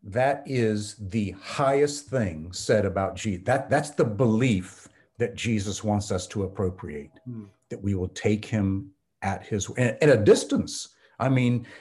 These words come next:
Speaker 1: the guy is a long way away from his son, and he doesn't demand that Jesus come.
Speaker 2: Mm-hmm.
Speaker 1: You speaking this over me is enough.
Speaker 2: Yeah.
Speaker 1: And so when we receive forgiveness from him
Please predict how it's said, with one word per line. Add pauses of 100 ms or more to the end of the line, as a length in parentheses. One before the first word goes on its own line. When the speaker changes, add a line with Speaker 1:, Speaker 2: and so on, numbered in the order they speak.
(180)
Speaker 1:
the
guy
is
a
long
way
away
from
his
son, (120)
and
he
doesn't (240)
demand
that
Jesus
come. (840)
Speaker 2:
Mm-hmm.
Speaker 1:
You
speaking
this
over
me
is
enough. (420)
Speaker 2:
Yeah. (420)
Speaker 1:
And
so
when
we
receive
forgiveness
from
him